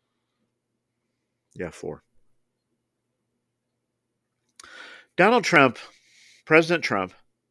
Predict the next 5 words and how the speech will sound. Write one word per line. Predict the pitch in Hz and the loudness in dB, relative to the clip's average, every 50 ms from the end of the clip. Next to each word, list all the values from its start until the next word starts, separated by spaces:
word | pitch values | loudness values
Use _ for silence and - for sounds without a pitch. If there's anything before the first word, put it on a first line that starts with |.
| _ _ _ _ _ _ _ _ _ 113 | _ _ _ _ _ _ _ _ _ 0
did | 113 147 170 170 165 | 4 4 4 4 4
President | - 156 151 139 135 143 131 117 | 2 2 2 2 0 -4 -8 -6
Trump | - 107 95 92 92 - _ _ _ _ _ _ - | -6 -6 -6 -6 -8 -10 _ _ _ _ _ _ 8
offer | 123 127 123 - - 107 98 98 92 | 8 8 8 6 4 2 2 2 0
up, | 82 - - | -2 -4 -8